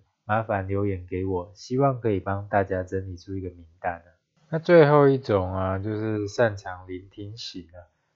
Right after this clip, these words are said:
这种医生基本上就是让病人慢慢去诉说他们的病情，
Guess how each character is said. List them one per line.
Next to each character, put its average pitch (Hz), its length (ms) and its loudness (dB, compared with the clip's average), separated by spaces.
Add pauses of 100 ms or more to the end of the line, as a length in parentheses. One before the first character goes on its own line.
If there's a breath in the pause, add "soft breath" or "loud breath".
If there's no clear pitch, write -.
这 160 140 0
种 127 260 0
医 123 80 -4
生 120 280 -4
基 127 120 -10
本 104 220 -4
上 107 220 -6
就 104 80 -6
是 104 180 -10
让 101 340 -4
病 110 160 -6
人 87 220 -14
慢 101 140 -6
慢 95 200 -8
去 92 300 -10
诉 104 240 -10
说 98 220 -4
他 95 120 -4
们 90 160 -10
的 87 100 -12
病 95 260 -10
情， - 200 -20